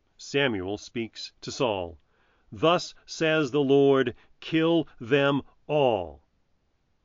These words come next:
And not just the men, but the women and children too. Also the animals. Devote everything of the Amalekites to destruction.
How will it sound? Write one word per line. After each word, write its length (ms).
And 200
not 220
just 320
the 60
men, 500
but 160
the 80
women 440
and 200
children 460
too. 480
Also 500
the 240
animals. 640
Devote 460
everything 840
of 180
the 140
Amalekites 920
to 160
destruction. 840